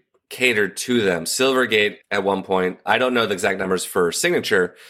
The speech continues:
but Silvergate was really a crypto-focused bank.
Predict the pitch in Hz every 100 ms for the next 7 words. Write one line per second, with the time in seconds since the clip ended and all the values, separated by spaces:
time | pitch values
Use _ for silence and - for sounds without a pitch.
0 | - _ - 98 - 151 143 120 117 110
1 | 95 107 110 95 127 - 95 - 135 139
2 | 107 - 98 90 82